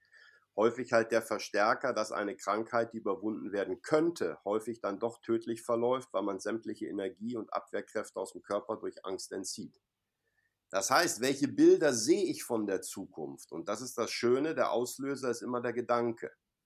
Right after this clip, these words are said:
Ich sage in Seminaren häufig diesen Dreiklang, ein Gedanke führt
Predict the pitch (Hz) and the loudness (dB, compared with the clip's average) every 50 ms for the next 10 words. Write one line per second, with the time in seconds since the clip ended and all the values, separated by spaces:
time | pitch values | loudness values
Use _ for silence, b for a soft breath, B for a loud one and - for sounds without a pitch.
0 | _ _ _ _ _ _ _ _ - - - 90 90 95 104 110 110 113 107 92 | _ _ _ _ _ _ _ _ -14 -10 -2 0 0 0 2 0 0 -2 -2 -4
1 | 104 107 104 95 95 98 95 104 117 123 127 120 120 123 120 123 120 - 110 101 | -4 -4 -2 -2 0 0 0 0 0 0 0 0 0 0 0 -2 -8 -10 -8 -4
2 | 113 107 - 92 117 139 160 170 - - 120 107 107 - - - 90 95 95 98 | -4 -4 -2 0 2 2 2 0 -2 -4 -4 -4 -4 -4 -6 -6 -6 -6 -6 -6
3 | 87 - 107 113 139 160 170 - 127 117 - - - 110 107 - | -4 -2 0 0 0 -2 -2 -4 -6 -8 -8 -6 -6 -6 -6 -6